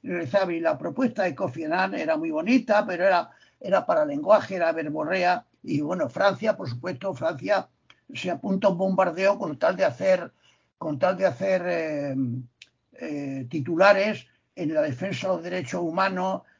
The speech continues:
en la defensa de causas buenísimas y justas, pero nada, eso no tenía, no tenía ningún, ningún recorrido. Y el ejemplo actual es el ejemplo que tenemos más, más evidente,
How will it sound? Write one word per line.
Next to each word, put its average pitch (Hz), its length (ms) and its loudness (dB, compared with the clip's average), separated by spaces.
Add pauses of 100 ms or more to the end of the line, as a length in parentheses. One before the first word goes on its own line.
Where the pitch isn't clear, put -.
(120)
en 160 160 -4
la 151 100 2
defensa 156 520 -4
de 170 340 -6 (220)
causas 143 520 -2
buenísimas 165 720 -2
y 127 40 -4
justas, 180 560 -4 (260)
pero 165 140 -8
nada, 143 240 -2
eso 170 200 -10
no 180 100 -6
tenía, 165 420 -6 (300)
no 180 160 -4
tenía 185 300 -2
ningún, 165 540 -4 (260)
ningún 156 300 -2
recorrido. 135 680 -2
Y - 100 -4
el 294 100 -2
ejemplo 285 440 0
actual 269 680 0
es - 200 -6
el 240 120 0
ejemplo 254 380 0
que 185 100 -8
tenemos 208 360 0
más, 202 320 -4 (240)
más - 340 -6
evidente, 214 800 0